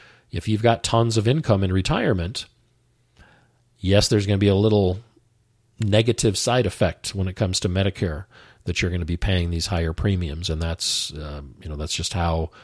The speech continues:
they decided to try to bolster or, or, or, uh, fortify the Medicare system. 'Cause Medicare, Social Security gets all the,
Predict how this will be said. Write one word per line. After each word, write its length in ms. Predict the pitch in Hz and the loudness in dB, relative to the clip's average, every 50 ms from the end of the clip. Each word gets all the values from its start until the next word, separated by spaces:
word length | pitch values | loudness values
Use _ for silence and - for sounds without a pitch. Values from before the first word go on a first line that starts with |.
| - _ - | -20 _ -4
they 160 | 92 90 87 | -2 0 0
decided 540 | 82 87 87 - - 92 87 85 85 80 76 | 0 0 -2 0 0 0 0 0 -2 -4 -8
to 60 | 76 | -8
try 260 | - - 98 85 82 | -6 -2 -2 -2 -2
to 260 | 80 80 78 78 76 76 | -2 -2 -4 -4 -6 -6
bolster 720 | 80 82 87 95 95 104 - - - - 85 85 90 95 | -6 0 2 4 4 4 2 0 0 0 0 2 2 2
or, 220 | 80 73 76 76 | 0 0 -2 -2
or, 360 | 76 - 90 80 78 78 78 - - - - - - _ _ _ | -2 -2 0 0 0 -2 -4 -6 -10 -20 -20 -20 -20 _ _ _
or, 460 | - 90 87 80 78 73 73 73 71 | -16 -10 -6 -4 -4 -4 -4 -4 -4
uh, 240 | 73 71 71 73 76 92 - _ _ | -6 -6 -6 -6 -8 -10 -14 _ _
fortify 720 | - - - - 113 127 147 156 - - - 90 80 87 90 | -18 -8 2 6 8 8 8 6 4 2 0 0 0 2 0
the 120 | 87 92 | 0 0
Medicare 420 | 90 - - 90 - - 98 82 - | 0 0 0 0 0 0 -2 -2 0
system. 340 | - 80 - - - 67 | -4 -4 -4 -6 -8 -8
'Cause 180 | - - 107 98 | -4 -4 -2 -2
Medicare, 540 | 101 113 156 - - - - 101 90 107 - - - | 0 0 0 -2 -2 0 2 2 2 2 0 -4 -8
Social 180 | - - 180 190 | -2 0 2 2
Security 340 | - - - 180 180 131 104 | 2 2 4 6 6 6 6
gets 220 | 104 104 - - | 4 4 4 4
all 160 | 107 104 95 | 2 2 4
the, 220 | 85 87 85 78 | 2 0 -2 -2